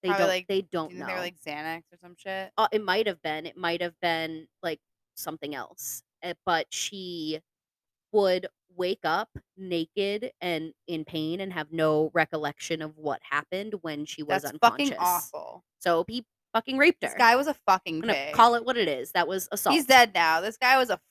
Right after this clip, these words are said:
Speaker 2: fucking pig.
Speaker 1: Yeah, fucking disgusting, dude, just, it gets fucking so much worse.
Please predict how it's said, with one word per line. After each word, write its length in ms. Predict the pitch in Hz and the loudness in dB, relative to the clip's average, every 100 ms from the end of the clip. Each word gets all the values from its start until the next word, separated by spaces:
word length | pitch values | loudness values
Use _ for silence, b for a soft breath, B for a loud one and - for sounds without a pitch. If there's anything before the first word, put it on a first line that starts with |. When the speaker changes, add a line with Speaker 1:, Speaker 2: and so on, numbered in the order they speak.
| - | 2
Speaker 2:
fucking 400 | 226 190 208 208 | 2 2 -2 -6
pig. 480 | 208 185 165 160 175 - | -2 0 0 -2 -6 -2
Speaker 1:
Yeah, 180 | 185 - _ _ _ - | -2 -2 _ _ _ -2
fucking 300 | 214 240 240 | -2 -2 -6
disgusting, 600 | 220 202 180 - 165 175 | -4 -2 -4 -4 -8 -8
dude, 200 | 196 196 | -10 -10
just, 160 | 202 - - | -14 -14 -8
it 180 | 208 214 | -6 -4
gets 240 | 233 220 - - | -6 -6 -10 -6
fucking 260 | 208 202 190 | -6 -6 -8
so 160 | 190 180 | -6 -6
much 200 | 160 - | -8 -10
worse. 360 | 98 - - | -14 -16 -20